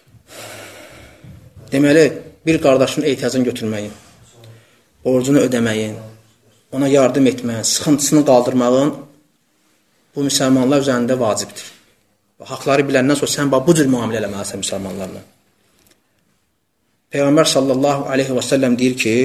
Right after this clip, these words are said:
"Əhəbbun nəsi ilallahi ənfəuhum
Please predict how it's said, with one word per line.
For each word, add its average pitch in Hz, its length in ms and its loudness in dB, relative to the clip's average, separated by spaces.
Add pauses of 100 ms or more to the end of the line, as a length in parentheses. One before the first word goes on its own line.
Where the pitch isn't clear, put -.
(480)
"Əhəbbun 151 460 -2 (120)
nəsi 151 340 0
ilallahi 127 640 2 (2500)
ənfəuhum 139 600 2